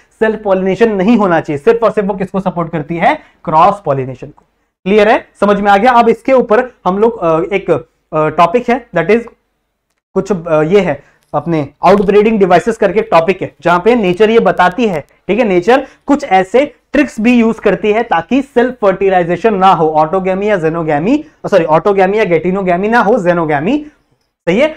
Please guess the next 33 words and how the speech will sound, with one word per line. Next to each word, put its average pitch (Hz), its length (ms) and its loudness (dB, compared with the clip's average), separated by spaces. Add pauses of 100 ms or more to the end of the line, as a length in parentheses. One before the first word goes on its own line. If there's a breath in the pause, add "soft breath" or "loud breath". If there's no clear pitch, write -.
(140)
तो 190 80 0
वो 180 160 2
भी 214 100 2
हम 180 140 0
लोग 240 200 0
इस 175 140 -6
लेसन 160 240 -2
के, 254 160 -2 (120)
इस 160 140 -6
लेक्चर 170 280 -2
के 247 120 0
लास्ट 165 300 2
में 175 80 -2
हम 160 80 -2
लोग 214 140 0
देखेंगे, 143 320 -6
ठीक 180 180 -6
है? 302 100 2 (280 loud breath)
इतना 233 180 -2
समझ 240 220 -2
में 233 100 0
आ 233 60 2
गया? 254 240 0
So - 280 -2
I 185 160 6
hope 262 160 4
आप 226 160 2
लोग 226 100 0
को 262 80 0
पॉलिनेशन 240 680 0
क्या 240 140 2
होता 233 300 0
है, 233 160 -2